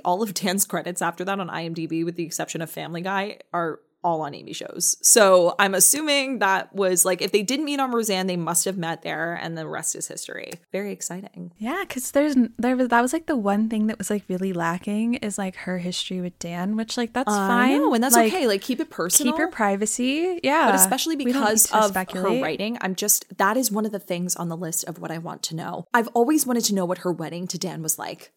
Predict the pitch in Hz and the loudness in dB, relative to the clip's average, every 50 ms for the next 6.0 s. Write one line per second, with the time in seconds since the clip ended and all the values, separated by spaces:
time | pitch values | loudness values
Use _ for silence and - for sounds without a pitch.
0 | _ - 202 175 - - 202 185 - 190 196 196 196 202 196 190 185 196 180 - | _ -10 -8 -8 -4 -2 0 0 0 0 0 0 0 2 2 2 2 0 -2 -4
1 | 175 - 175 165 165 175 170 208 262 277 269 277 262 254 254 247 - - - - | -6 -8 -8 -10 -10 -10 -4 -2 0 2 2 2 2 2 2 2 0 -2 -2 -18
2 | _ _ _ 185 202 220 202 220 220 214 214 214 214 208 - - - _ _ _ | _ _ _ 2 4 4 4 4 2 0 0 -2 0 0 0 0 -2 _ _ _
3 | _ - - - 214 214 - - 240 226 226 214 208 196 202 202 208 190 196 196 | _ -6 -4 -4 -2 0 2 2 2 2 0 0 0 2 2 2 4 4 2 2
4 | 220 190 - 208 208 185 185 185 185 - - - 214 220 220 220 220 214 - 214 | 2 4 4 4 4 4 4 4 4 4 4 0 -2 -2 0 -2 -4 -4 -2 -2
5 | - - - 269 233 - - - 247 226 220 196 220 254 285 302 226 190 151 67 | -2 2 4 4 4 4 2 -4 0 0 4 4 4 4 6 4 4 4 2 -2